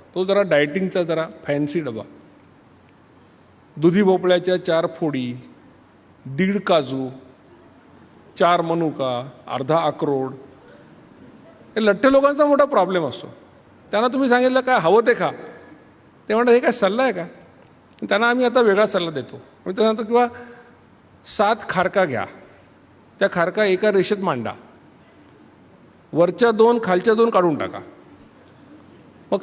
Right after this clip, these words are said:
तिसऱ्याचा डावा भाग, चौथ्याचा उजवा भाग, पाचव्याचा डावा भाग खायचा. असं सांगितलं की, "वा डॉक्टर, काय सल्ला आहे," म्हणतात, "किती फी द्यायची तुम्हाला?"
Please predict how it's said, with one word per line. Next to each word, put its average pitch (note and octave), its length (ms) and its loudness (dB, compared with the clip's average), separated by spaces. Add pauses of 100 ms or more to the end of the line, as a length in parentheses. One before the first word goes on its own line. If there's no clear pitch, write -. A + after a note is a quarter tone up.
(140)
तिसऱ्याचा C4 800 4
डावा F3 300 4
भाग, A#2+ 200 0 (640)
चौथ्याचा A3 640 2
उजवा F#3 300 2
भाग, B2 180 0 (300)
पाचव्याचा G#3+ 440 0
डावा D3+ 260 2
भाग D#3+ 200 0
खायचा. A#2+ 320 -10 (2250)
असं E3 280 2
सांगितलं A3 640 2 (1080)
की, A#3 380 -4 (1040)
"वा D3+ 240 2
डॉक्टर, C#3 300 0
काय F3 300 -2
सल्ला F3 300 0
आहे," D3 80 0
म्हणतात, B2 260 -8 (240)
"किती A3 200 0
फी A3 160 2
द्यायची F3+ 260 2
तुम्हाला?" E3+ 280 0